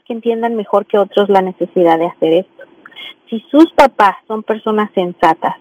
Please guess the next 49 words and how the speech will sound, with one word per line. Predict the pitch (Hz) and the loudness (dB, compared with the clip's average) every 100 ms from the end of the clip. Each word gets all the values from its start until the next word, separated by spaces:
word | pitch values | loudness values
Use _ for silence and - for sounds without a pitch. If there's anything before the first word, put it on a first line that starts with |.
| - | -4
pues | 190 202 | -4 -2
entenderán | 190 196 190 196 220 | -2 -2 0 0 0
bien | 240 233 | -2 -4
que | 226 | -4
esto | 214 - 208 | -4 -4 -4
no | 202 | -4
se | - | -2
hace | 190 185 | -2 -4
porque | 202 180 - | -4 -4 -4
nos | 175 156 | -10 -10
estorben | - - - 185 180 175 180 - - | -14 -2 4 4 4 -2 -6 -14 -6
o | - | -2
porque | 196 208 196 | 0 0 -2
sean | 214 214 | -2 0
una | 220 214 | 0 -2
carga | - 196 190 190 | 0 0 2 0
para | 175 160 | -2 -4
nosotros, | 151 - - - - _ _ _ - - _ | -10 -12 -14 -14 -20 _ _ _ -20 -20 _
sino | 220 214 | 2 2
porque | 214 208 202 | 2 0 -2
todos | - 233 233 233 - | 0 2 2 0 -2
tenemos | 208 196 196 190 | -6 -4 -6 -6
que | - | -4
prepararnos. | 175 175 - 160 151 - - _ | -2 -2 0 -2 -2 -4 -16 _
Todos | - 190 196 185 | 0 2 2 2
vamos | 202 240 240 - | 2 2 -2 -4
a | |
morir | 202 196 214 226 | -2 0 0 -2
y | 226 | -4
los | 202 - | -6 -6
funerales | 214 196 190 196 202 196 | -6 -4 -2 -2 -2 -4
no | 196 208 202 _ | -2 -2 -4 _
son | 208 202 190 | -2 0 0
baratos. | 165 151 - _ _ _ _ _ _ _ _ _ _ _ - | 0 -2 -8 _ _ _ _ _ _ _ _ _ _ _ 4
Me | 220 226 | 6 8
ha | 247 | 6
tocado | - - - 233 208 214 | 4 -2 4 4 4 -2
visitar | 202 196 185 190 | -8 -10 -4 -4
familias | 202 214 202 190 196 196 | -2 -4 -2 -2 -2 -4
en | 190 | -6
donde | 185 180 | -6 -8
están | 170 - 185 | -2 0 0
todos | 202 214 214 | 0 -2 -4
sentados | 196 185 165 170 185 | -4 0 0 0 -2
y | 185 | -2
ya | 190 | 0
en | 214 | 2
la | 240 | 0
plática | 233 220 208 214 220 | 0 -2 -2 -2 -2